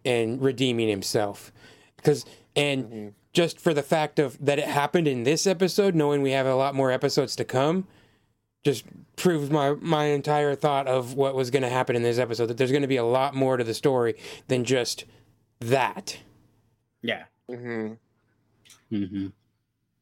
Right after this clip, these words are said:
Speaker 3: Yeah,
Speaker 1: Because
Speaker 3: for
Speaker 1: that's the
Speaker 3: sure.
Speaker 1: way they, that's the way all the trailers pointed it out. Like, they thought, "Okay, that's where the point of this, uh, season is gonna be him trying to redeem himself for taking his helmet off." And that's the way every trailer has oriented our thinking.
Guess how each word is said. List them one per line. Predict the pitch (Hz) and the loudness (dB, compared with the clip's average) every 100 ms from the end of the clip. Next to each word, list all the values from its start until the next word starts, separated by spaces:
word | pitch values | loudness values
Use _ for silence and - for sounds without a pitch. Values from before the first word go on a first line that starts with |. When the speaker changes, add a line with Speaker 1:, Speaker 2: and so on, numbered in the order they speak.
| _ | _
Speaker 3:
Yeah, | - - _ _ | -20 -20 _ _
Speaker 1:
Because | 151 160 135 | 0 2 2
Speaker 3:
for | |
Speaker 1:
that's | 180 175 | 0 0
the | |
Speaker 3:
sure. | 190 | 2
Speaker 1:
way | 185 | 2
they, | 180 160 | 2 -2
that's | 156 160 | -2 0
the | 165 | 2
way | 175 175 165 | 2 2 2
all | 151 160 | 0 2
the | 147 | 0
trailers | - 156 147 135 | 0 2 0 -2
pointed | - 151 135 | 0 2 2
it | 123 | 2
out. | 135 127 | 0 2
Like, | 113 110 | 0 0
they | 131 123 | 0 2
thought, | 131 123 - - | 2 0 -4 -10
"Okay, | 135 131 | -2 0
that's | 120 139 - - | 2 0 -4 -2
where | 139 | 0
the | 139 | 0
point | - 156 | 2 0
of | 135 | 2
this, | 139 123 - - _ _ - | 0 -2 -8 -12 _ _ -2
uh, | 131 120 | 0 0
season | - 151 139 | 0 0 0
is | 135 117 | 0 0
gonna | 131 127 | 0 0
be | 120 123 | 0 0
him | 131 135 | 0 0
trying | 143 131 123 | 2 0 0
to | |
redeem | 117 120 143 143 | -2 0 0 2
himself | 139 131 139 127 123 - 175 - | 0 0 0 0 -2 -12 -20 -2
for | 135 | 0
taking | 139 120 127 | 0 0 -2
his | 120 | 0
helmet | 131 123 117 | 0 0 2
off." | 110 104 - - - | 2 0 -4 -14 -8
And | 127 | -2
that's | 127 - | -2 0
the | |
way | 127 123 | 0 0
every | 131 135 143 | 0 0 -2
trailer | - 143 139 127 | 0 2 2 2
has | 120 139 | 0 -2
oriented | 139 131 131 127 117 123 | 0 0 0 0 0 0
our | 117 | 0
thinking. | 110 139 123 117 | 0 -2 0 -2